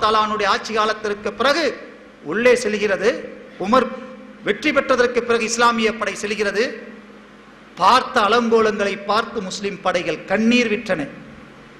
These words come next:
குப்பை மேடாகி கிடந்தது மஸ்ஜிதுல் அக்ஸா. குப்பை மேடாகி கிடந்தது மஸ்ஜிதுல் அக்ஸா. பெருமானார் எந்த இடத்திலே நின்று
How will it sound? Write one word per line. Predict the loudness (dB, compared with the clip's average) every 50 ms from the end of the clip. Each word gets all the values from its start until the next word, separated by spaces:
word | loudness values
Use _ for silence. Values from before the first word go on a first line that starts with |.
| -20 -12 -10
குப்பை | -10 -8 -4 0 2 2 2
மேடாகி | 2 2 2 2 2 2 2 0 -4
கிடந்தது | -6 -4 -4 -4 -6 -6 -8 -8
மஸ்ஜிதுல் | -8 -10 -10 -10 -8 -6 -2 -2 -2
அக்ஸா. | -2 -2 -4 -6 -6 -6 -8 -12 -20 -20 -20 -20 -20 -20 -20 -20 -20 -20 -20 -20 -20 -20 -20 -20 -20 -20 -20 -20 -20 -20 -20 -20 -20 -20 -4 -2
குப்பை | -2 -2 0 2 4 4 6 6
மேடாகி | 6 6 8 8 6 6 4 2 0
கிடந்தது | 2 2 2 2 2 2 2
மஸ்ஜிதுல் | 2 2 0 0 0 2 4 4 4
அக்ஸா. | 2 0 2 2 2 2 2 -2 -8 -16 -18 -20 -20 -20 -20 -20 -20 -20 -20 -20 -20 -20 -20 -20 -20 -20 -20 -20 -20 -20 -20 -20 -20 -20 -20 -4 0
பெருமானார் | 2 2 4 4 4 6 6 6 6 4 4 4
எந்த | 2 2 4 6 6 6 6
இடத்திலே | 6 4 2 0 2 4 4 4
நின்று | 4 2 2 2 2 4